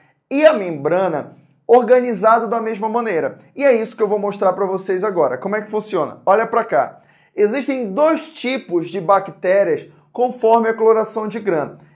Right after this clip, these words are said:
Existe a bactéria que é chamada de Gram positiva, presta atenção, bate um print depois pra gente entender, tá? Vou mostrar pra vocês. E existe a bactéria que é chamada de Gram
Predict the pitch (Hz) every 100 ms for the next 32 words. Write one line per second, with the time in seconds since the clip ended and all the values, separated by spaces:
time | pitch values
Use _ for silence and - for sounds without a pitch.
0 | _ 214 240 226 294 285 262 254 - 220
1 | 208 208 196 214 185 175 160 165 160 160
2 | 147 131 - 156 139 139 - 156 185 208
3 | 180 180 180 180 143 - 156 196 160 170
4 | 175 165 - 170 175 147 143 147 180 -
5 | - _ _ 160 160 160 139 135 120 143
6 | 202 202 156 170 208 - _ 156 156 147
7 | 151 147 147 127 127 170 214 226 - _
8 | _ _ - 247 254 240 277 285 240 254
9 | 240 185 226 240 233 233 233 214 226 208
10 | 202 180 185 214 220 269 302